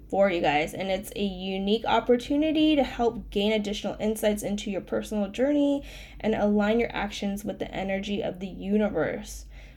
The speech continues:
which is so awesome. So if you're ready to seize this incredible offer,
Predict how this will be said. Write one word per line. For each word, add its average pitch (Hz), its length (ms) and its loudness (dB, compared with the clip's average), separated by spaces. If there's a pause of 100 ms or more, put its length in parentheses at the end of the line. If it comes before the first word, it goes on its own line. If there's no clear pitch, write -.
(100)
which 196 200 -6
is 208 260 -2
so 202 440 4
awesome. - 640 -4
So 311 720 6 (280)
if 208 140 -6
you're 233 100 8
ready 254 720 6
to 247 120 0
seize 269 560 2
this 311 160 0
incredible 294 720 4
offer, 370 800 4